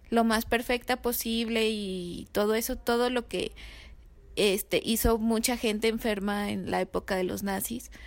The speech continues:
este, para poder vencer a los demás y que al final no funcionó, pero, pero ¿tú crees que no lo vayan a hacer?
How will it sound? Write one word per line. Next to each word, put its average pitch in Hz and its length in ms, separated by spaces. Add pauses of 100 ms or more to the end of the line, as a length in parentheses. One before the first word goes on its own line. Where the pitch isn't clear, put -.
(260)
este, 135 480
para 240 560 (540)
poder 190 420
vencer 220 380
a 208 80
los 202 160
demás 294 320
y 233 40
que - 140
al 202 80
final 208 260
no 247 120
funcionó, 311 560
pero, 185 440 (800)
pero 208 260
¿tú 240 120
crees 269 220
que 285 100
no 269 140
lo 262 80
vayan 262 220
a 254 40
hacer? 254 240